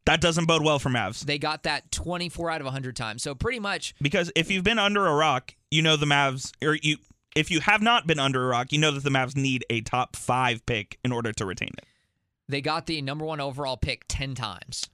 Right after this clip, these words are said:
Speaker 2: So
Speaker 1: And the
Speaker 2: ten percent.
Speaker 1: percentage was nine percent to get the top pick?
Speaker 2: S-, so my sim, they got it one more time than they should have, according to the Tankathons dot com's number one overall
Speaker 1: You know what?
Speaker 2: projections.
Speaker 1: I think you have to be happy with that.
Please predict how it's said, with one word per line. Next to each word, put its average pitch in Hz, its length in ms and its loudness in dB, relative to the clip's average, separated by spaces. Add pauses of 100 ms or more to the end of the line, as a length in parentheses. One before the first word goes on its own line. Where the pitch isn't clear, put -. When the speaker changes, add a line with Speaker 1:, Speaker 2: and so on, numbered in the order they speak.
(840)
Speaker 2:
So 147 80 4
Speaker 1:
And 156 80 2
the 156 60 4
Speaker 2:
ten 233 60 2
percent. 170 260 2
Speaker 1:
percentage 175 220 0
was 151 520 2
nine 139 340 2
percent 190 440 -2
to 208 80 -4
get 202 220 0
the 190 120 -4
top 185 240 -2
pick? 214 240 -2
Speaker 2:
S-, - 80 -4
so 165 200 -2
my 160 280 -2
sim, 175 440 -4
they 139 400 -2
got 143 280 -4
it 123 80 -8
one 139 180 -6
more 135 160 -6
time 120 260 -6
than 113 120 -8
they 104 100 -8
should 95 200 -10
have, 92 160 -16
according 117 420 -8
to 110 480 -8 (400)
the 110 400 -6
Tankathons 117 640 -6
dot 101 220 -8
com's 104 500 -10 (440)
number 127 240 -8
one 113 140 -8
overall 98 280 -12 (140)
Speaker 1:
You 175 100 2
know 202 160 0
what? 254 160 -2
Speaker 2:
projections. - 160 -4
Speaker 1:
I - 20 -14
think - 160 -6
you 165 80 0
have 147 140 -2
to 123 60 -10
be 127 100 -2
happy 117 320 -2
with 113 120 -2
that. 131 240 -2